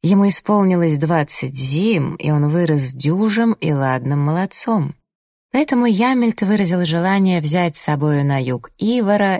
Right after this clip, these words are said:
и Скюли. Там уж он отыщет для них способ добиться успеха. Теперь, когда жизнь Эрланда, сына Никулауса, окончилась столь несчастливо, многие знатные вельможи в стране вспомнили,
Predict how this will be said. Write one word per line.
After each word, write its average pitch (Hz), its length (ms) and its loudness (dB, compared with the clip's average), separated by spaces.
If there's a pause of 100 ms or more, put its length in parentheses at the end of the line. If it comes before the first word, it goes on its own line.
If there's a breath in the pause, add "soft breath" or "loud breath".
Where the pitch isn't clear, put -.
и 202 80 -2
Скюли. - 760 -8 (540)
Там 294 220 0
уж 233 140 -4
он 190 120 4
отыщет 151 640 -2
для 131 140 -2
них 123 160 -6
способ - 500 -4 (300 soft breath)
добиться 131 560 -2
успеха. - 600 -10 (920)
Теперь, 294 460 0
когда 202 420 0
жизнь 175 400 0
Эрланда, 156 640 0
сына 147 300 0
Никулауса, 135 920 -2
окончилась 127 760 -4
столь 123 320 -8
несчастливо, - 960 -6 (560 loud breath)
многие 196 380 2
знатные 170 440 0
вельможи 160 540 -2
в - 80 -10
стране 127 340 -4
вспомнили, 143 720 -4